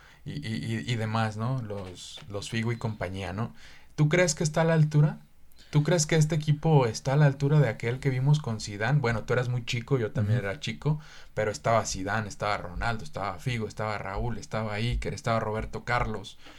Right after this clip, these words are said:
Speaker 1: eh, y alguno más que se me escape, ¿no? El gordito, Ronaldo Nazario, este, y, y, Iker Casillas, Sergio Ramos iniciando. Por ahí traían un equipazo los, los Galácticos, y sin embargo no ganaron mucho. De hecho, ganaron una Champions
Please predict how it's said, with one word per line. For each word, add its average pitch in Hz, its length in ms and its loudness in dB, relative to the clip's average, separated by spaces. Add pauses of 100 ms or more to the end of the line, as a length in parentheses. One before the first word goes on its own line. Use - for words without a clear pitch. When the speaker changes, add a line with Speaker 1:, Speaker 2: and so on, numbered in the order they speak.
(260)
Speaker 1:
eh, - 200 -10
y 71 80 -6
alguno 113 320 2
más 127 280 0
que 117 100 -4
se 104 100 -6
me 98 120 -6
escape, - 340 -4
¿no? 113 140 0
El 110 80 0
gordito, 107 440 -2
Ronaldo 101 380 -4
Nazario, 107 540 0 (500)
este, 95 480 -8
y, 104 240 -6
y, 107 260 -6
Iker 113 300 -2
Casillas, 113 560 -2
Sergio 107 380 -4
Ramos 104 280 -8
iniciando. 101 640 -10 (600)
Por 107 140 -2
ahí 117 360 -2
traían 107 380 -2
un 120 100 -2
equipazo 113 640 -4
los, 104 240 -10
los 101 180 -8
Galácticos, 147 760 -2 (340)
y 101 300 -10
sin 107 180 -8
embargo 110 380 2
no 143 160 8
ganaron 147 400 10
mucho. 151 480 2
De - 100 -6
hecho, 113 200 0
ganaron 117 340 0
una 147 260 6
Champions 156 640 2